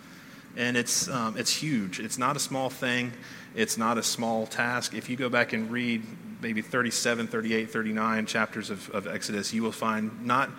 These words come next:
not only, um, instructions, but very detailed instructions. You should build it this wide, this long, this tall. Use this type of wood, this type of fabric. Put it,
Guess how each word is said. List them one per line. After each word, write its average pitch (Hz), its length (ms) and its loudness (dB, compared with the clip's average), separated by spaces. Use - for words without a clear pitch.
not 131 220 8
only, 127 560 0
um, 104 360 0
instructions, 110 640 2
but 113 180 2
very 113 280 2
detailed 98 540 0
instructions. 87 760 -4
You 107 140 2
should 123 180 0
build 120 180 4
it 110 140 -2
this 123 180 0
wide, 107 300 6
this 107 240 0
long, 110 260 0
this 107 160 0
tall. 101 440 0
Use 104 180 0
this 113 160 -2
type 117 200 0
of 110 100 -6
wood, 104 180 0
this 107 140 -4
type 113 180 2
of 95 60 -10
fabric. 107 480 0
Put 113 160 -2
it, 98 120 -8